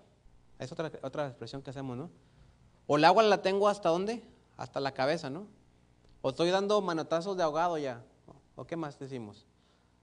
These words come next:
Hay momentos, hermano, que estamos viviendo, que hemos vivido o que, o que, o que vamos a vivir quizá, donde estaremos experimentando estas tribulaciones, estas,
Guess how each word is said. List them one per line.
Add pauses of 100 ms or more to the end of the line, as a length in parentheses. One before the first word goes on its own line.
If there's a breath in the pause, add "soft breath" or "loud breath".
(240)
Hay
momentos,
hermano,
que
estamos
viviendo,
que
hemos
vivido (200 loud breath)
o
que,
o
que, (140)
o
que
vamos
a
vivir
quizá, (560)
donde
estaremos
experimentando
estas
tribulaciones,
estas,